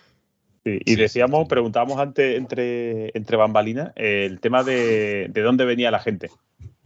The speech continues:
Speaker 1: ¿Dónde ha sido un poco la impresión tuya? ¿De qué grupos de usuarios parece que se han movilizado un poco más?
Speaker 2: Creo, creo que para el siguiente vamos a tener que pedir en la inscripción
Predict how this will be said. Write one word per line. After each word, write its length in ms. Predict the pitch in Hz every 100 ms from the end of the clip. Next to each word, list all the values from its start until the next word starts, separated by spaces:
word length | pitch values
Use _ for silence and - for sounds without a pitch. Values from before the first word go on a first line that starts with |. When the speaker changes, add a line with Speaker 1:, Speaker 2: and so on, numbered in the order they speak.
| 123 - - -
Speaker 1:
¿Dónde 320 | - 113 117
ha 80 | 113
sido 240 | 113 117
un 40 | 110
poco 220 | 120 117
la 60 | 113
impresión 380 | 104 113 113 107
tuya? 260 | 101 87
¿De 100 | 90
qué 140 | 101 113
grupos 320 | 120 110 113
de 60 |
usuarios 640 | 113 113 110 113 110 110 107
parece 240 | 113 110
que 80 | 113
se 80 | 120
han 80 | 117
movilizado 480 | 117 113 110 113 110
un 60 |
poco 200 | 104 101
más? 280 | 95 87 _ _ _ _ -
Speaker 2:
Creo, 200 | 120 147 - _ _
creo 220 | 123 143
que 180 | 160 175
para 220 | 160 135
el 80 | 120
siguiente 400 | - 107 127 160
vamos 240 | 151 147
a 40 | 139
tener 200 | 139 139
que 100 | 139
pedir 320 | 139 127 139
en 140 | 135
la 320 | 135 131 131 131
inscripción 580 | 107 123 104 123 147